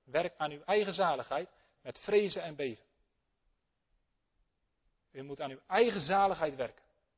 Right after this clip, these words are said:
Met vrees en beven. Alsof alles ervan afhangt. En alles hangt ervan af. Uw eeuwige toekomst hangt hiervan af. Of u werkt aan uw eigen zaligheid of niet.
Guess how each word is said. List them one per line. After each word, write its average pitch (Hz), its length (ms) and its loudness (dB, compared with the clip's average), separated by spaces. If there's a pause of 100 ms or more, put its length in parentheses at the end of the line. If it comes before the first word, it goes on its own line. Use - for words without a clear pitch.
(480)
Met 123 200 -18
vrees 202 380 0
en 147 180 -16
beven. 131 300 -8 (1200)
Alsof 151 460 0
alles 214 220 2
ervan 196 200 -8
afhangt. 156 460 -6 (2000)
En 151 160 -14
alles 160 280 -2
hangt 131 300 -4
ervan 123 200 -8
af. 101 140 -8 (720)
Uw 135 220 -6
eeuwige 214 520 4
toekomst 226 420 -2
hangt 147 180 -2
hiervan 185 300 -6
af. 120 120 -8 (680)
Of 139 200 -2
u 120 200 -12
werkt 202 340 2
aan 185 120 0
uw 165 60 -10
eigen 185 240 2
zaligheid 165 640 -2 (400)
of 139 180 -2
niet. - 260 -14